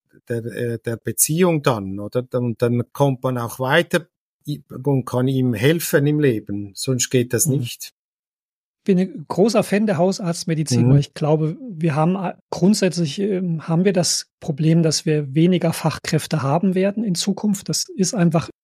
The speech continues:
Speaker 2: egal in welchem Land wir in Europa schauen, ein Thema. Und wenn ich sehe, wie allumfassend ein Mediziner auf mich schaut,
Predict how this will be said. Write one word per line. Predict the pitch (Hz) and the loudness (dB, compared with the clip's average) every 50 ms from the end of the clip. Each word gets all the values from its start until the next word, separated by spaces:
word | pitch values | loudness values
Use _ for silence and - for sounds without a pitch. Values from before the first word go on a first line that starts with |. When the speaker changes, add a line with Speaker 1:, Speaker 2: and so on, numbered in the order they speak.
| _ | _
Speaker 2:
egal | - 170 139 160 156 160 170 | -2 0 2 2 2 4 4
in | 175 165 160 | 4 4 4
welchem | 156 160 151 - 160 | 4 2 2 2 0
Land | 151 139 151 160 160 - | 0 2 2 2 2 0
wir | - 156 156 | 0 -2 0
in | 151 156 | 0 0
Europa | 147 147 143 151 147 - 160 160 | 0 0 0 -2 -4 -4 -6 -6
schauen, | - - 151 151 156 175 175 170 175 - - - - - - _ _ - | -4 -4 0 2 2 2 2 0 -4 -10 -18 -20 -20 -20 -20 _ _ -2
ein | 160 151 | 0 0
Thema. | - - 160 165 175 185 196 196 190 165 - - - - - - _ _ _ _ _ | 2 4 4 4 4 4 2 2 0 -2 -8 -16 -20 -20 -20 -20 _ _ _ _ _
Und | 156 143 143 143 143 147 151 147 147 | 0 2 2 4 4 4 2 2 2
wenn | 147 156 160 | 2 2 2
ich | 160 143 - | 2 0 0
sehe, | - 175 160 160 175 175 160 143 135 | -2 0 2 4 4 4 4 2 0
wie | 156 156 156 156 156 156 151 147 147 147 - - _ | 0 0 2 2 4 4 4 2 2 -2 -6 -12 _
allumfassend | - - 175 214 294 302 220 196 185 - - 175 170 - - 185 165 - - | -6 -2 0 0 0 2 2 2 2 2 0 0 0 0 0 -2 -2 0 0
ein | 160 160 | 0 2
Mediziner | 151 151 143 160 143 - - - - 190 202 208 180 175 | 2 2 0 0 -2 0 -2 0 2 2 4 2 2 2
auf | 185 180 165 - - | 0 -2 -4 -2 -4
mich | 160 160 - - - | -4 -4 -4 -4 -2
schaut, | - - 175 160 175 175 165 - | -2 0 2 4 2 2 2 -2